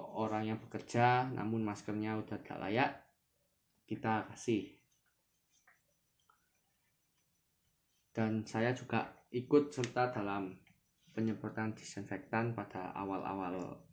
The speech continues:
P S B B, karena itu hal yang sangat bagus untuk memutus penyebaran covid.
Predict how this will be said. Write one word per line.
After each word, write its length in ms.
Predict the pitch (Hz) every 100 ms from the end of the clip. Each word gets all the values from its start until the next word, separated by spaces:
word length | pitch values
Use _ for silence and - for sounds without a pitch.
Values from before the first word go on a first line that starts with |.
| - _ _ _
P 120 | - 85
S 60 | 98
B 140 | 95
B, 120 | 92 101 104 107 110 -
karena 400 | 92 95 101 95 - - - - - - - - - -
itu 160 | 120
hal 240 | 113 110 104
yang 320 | 101 95 98 - -
sangat 340 | - 98 98 98 - - - - - - - - - - - - - -
bagus 460 | 107 - 113 - -
untuk 400 | 104 104 - - _ _ _ _ _ _
memutus 720 | 104 98 98 - - - - _ - _ _ _ _ _ _ _ _
penyebaran 480 | 104 104 104 98 95
covid. 320 | 101 127